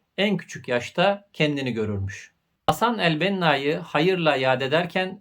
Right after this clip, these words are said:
bir taraftan da şu soruyu soralım. Bizim de böyle cennet hayallerimiz var mı? Ezan okunurken ortamın sessizleşmesini sağlamak, ezana hürmet edilmesini sağlamak,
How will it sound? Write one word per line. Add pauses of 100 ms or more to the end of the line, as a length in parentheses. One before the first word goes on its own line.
bir
taraftan
da
şu
soruyu
soralım. (240)
Bizim
de
böyle
cennet
hayallerimiz
var
mı? (760)
Ezan
okunurken (100)
ortamın
sessizleşmesini
sağlamak, (440)
ezana
hürmet
edilmesini
sağlamak,